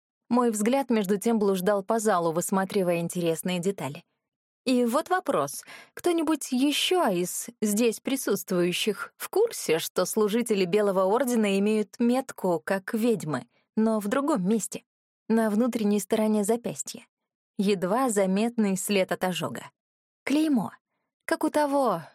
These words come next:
замершего с подносом в руках официанта. Манжеты его рубашки задрались, оголяя запястье. На таком расстоянии обычному человеку должно быть плохо видно, но у ведьм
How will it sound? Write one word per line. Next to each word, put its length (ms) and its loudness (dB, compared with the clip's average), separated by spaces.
замершего 840 0
с 120 -10
подносом 500 0
в 60 2
руках 320 -2
официанта. 600 -4
Манжеты 460 0
его 200 2
рубашки 440 0
задрались, 600 0
оголяя 400 0
запястье. 680 -4
На 100 2
таком 300 0
расстоянии 640 0
обычному 480 0
человеку 500 0
должно 440 0
быть 380 -2
плохо 360 -2
видно, 480 -2
но 200 2
у 60 2
ведьм 600 2